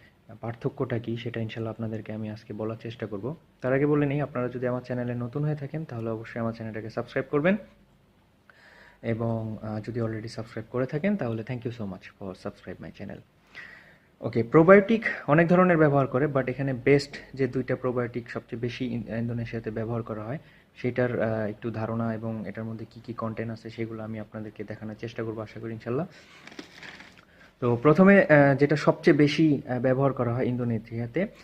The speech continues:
সেটা হলো বায়োফ্লুকলান যেই, আহ, জিনিসটা। এটা, এটা প্রোবায়োটিক, but এটা হলো লিকুইড। এটা মোটামুটি আপনারা এখানে দেখতে পাচ্ছেন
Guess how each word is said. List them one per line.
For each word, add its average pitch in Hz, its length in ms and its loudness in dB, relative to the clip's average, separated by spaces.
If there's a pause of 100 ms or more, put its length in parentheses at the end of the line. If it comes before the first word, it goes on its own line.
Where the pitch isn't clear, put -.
(140)
সেটা 131 240 -4
হলো 170 320 2 (340)
বায়োফ্লুকলান 131 640 0
যেই, 107 280 -4 (140)
আহ, 101 240 -8
জিনিসটা। 104 380 -8 (560)
এটা, 123 720 -2
এটা 123 420 -4 (140)
প্রোবায়োটিক, 135 420 -4
but 135 180 0
এটা 139 180 -2
হলো 151 180 0
লিকুইড। 139 500 -2 (240)
এটা 127 220 -8
মোটামুটি 123 500 -8
আপনারা 120 260 -8
এখানে 120 220 -6
দেখতে 120 200 -6
পাচ্ছেন 127 400 -10